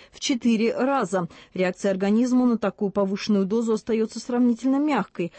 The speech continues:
хотя пациенты иногда ощущают некоторый дискомфорт и жалуются на припухлости в месте инъекции.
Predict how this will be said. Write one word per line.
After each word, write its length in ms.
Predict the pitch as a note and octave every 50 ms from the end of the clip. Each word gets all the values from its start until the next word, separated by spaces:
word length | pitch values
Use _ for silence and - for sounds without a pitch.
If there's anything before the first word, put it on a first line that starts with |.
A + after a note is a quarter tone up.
| - -
хотя 260 | - - F#3+ - F#3+
пациенты 540 | - - F3+ - - F#3+ F#3+ A3+ C4 A#3+ A3
иногда 280 | G3 F#3+ F#3 F#3 G#3 A3
ощущают 500 | A3+ - - - - A3 G#3 G#3 - - - - - -
некоторый 380 | A3+ G#3+ - - A#3 A3+ A3+
дискомфорт 840 | F#3 G3 A3+ A#3+ - - - G3+ F#3+ F#3 - - A3 B3+ D4 C4+ -
и 100 | A3 A3+
жалуются 480 | A3 G3+ G#3 G#3 G#3+ A3 G#3+ G3+ - G#3+
на 80 | G#3 G3
припухлости 680 | - G#3+ G#3+ - - G3+ F#3 - A3+ G#3 - - A3
в 60 | F#3+
месте 360 | F#3+ F#3 F3+ E3 - - G3+ G3
инъекции. 600 | G3+ F#3+ G#3+ G#3+ F#3 - - - - F3 F3